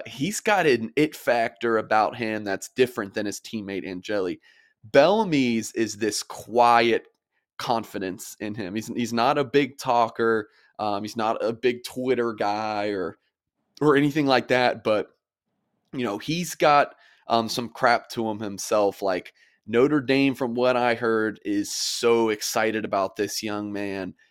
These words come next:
either playing the cornerback position, which you see him here on a pass breakup for our YouTube audience,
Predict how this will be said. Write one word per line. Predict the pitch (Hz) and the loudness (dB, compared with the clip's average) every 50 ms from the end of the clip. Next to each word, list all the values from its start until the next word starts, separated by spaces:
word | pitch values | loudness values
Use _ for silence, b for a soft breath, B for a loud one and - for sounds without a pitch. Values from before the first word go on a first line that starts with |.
| _ _ _ - | _ _ _ -2
either | - 139 147 143 151 147 | 2 2 4 4 2 0
playing | 143 - - 147 139 139 135 123 | -2 -2 -4 -2 -2 -2 -2 -4
the | 117 117 - - | -6 -8 -8 -10
cornerback | - - - 135 156 180 190 185 165 151 147 147 147 147 - - | -8 -4 -2 0 0 0 0 -2 0 2 2 2 2 0 0 -2
position, | - 131 117 135 143 - - 131 123 | -2 0 0 0 -2 -2 -4 -6 -6
which | 123 120 - | -6 -6 -6
you | 123 | -8
see | - - - 131 | -8 -6 -4 -4
him | 127 117 117 | -4 -4 -4
here | 120 127 127 131 131 | -4 -4 -2 -2 -2
on | 127 | -2
a | 117 | -4
pass | - - 117 117 117 | -4 -4 -4 -4 -4
breakup | - - 120 113 110 123 117 - - | -6 -4 -4 -2 0 0 0 0 0
for | 120 | -2
our | 110 110 | -2 -2
YouTube | 107 113 113 113 - - 117 101 | -2 -4 -4 -4 -6 -8 -6 -4
audience, | 104 98 104 104 104 107 104 104 98 - - - - | -2 0 0 0 -2 -2 -4 -6 -8 -8 -10 -10 -12